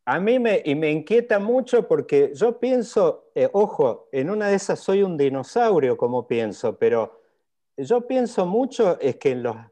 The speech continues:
actos políticos, las reuniones, todo tiene que haber, puede haber más, eh, digamos, comensales en la mesa, pero tiene que haber dos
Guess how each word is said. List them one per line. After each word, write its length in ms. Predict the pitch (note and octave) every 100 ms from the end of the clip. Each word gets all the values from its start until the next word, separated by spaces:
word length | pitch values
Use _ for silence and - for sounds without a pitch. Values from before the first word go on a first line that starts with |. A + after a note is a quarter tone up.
| _
actos 440 | D#3+ F#3 F#3 D3 -
políticos, 760 | - C#3 G3+ G#3 G#3 C#3+ C3
las 120 | B2
reuniones, 480 | B2+ D3+ A3 G#3+ F3
todo 320 | - D4 F#3+ -
tiene 320 | B3+ C4 G#3
que 100 | D3
haber, 560 | C#3+ E3+ G#3+ A3+ - _ _
puede 220 | C4+ B3
haber 440 | G3+ B3+ C4+ F#3 B2+
más, 420 | C3+ D#3+ C3+ A#2 -
eh, 340 | D3 A#2+ A#2 A#2+
digamos, 420 | B2+ D#3 E3+ -
comensales 840 | - A#2+ A#2+ A#2+ A#2 - F3 D#3+ C3
en 120 | A#2
la 140 | A#2
mesa, 500 | A#2 A2 F2+ G#2+ F#2+ _ _ _
pero 160 | D#3 F#3+
tiene 300 | D#4+ D4 F#3
que 100 | D#3
haber 260 | E3+ A#3
dos 240 | F#3+ A#3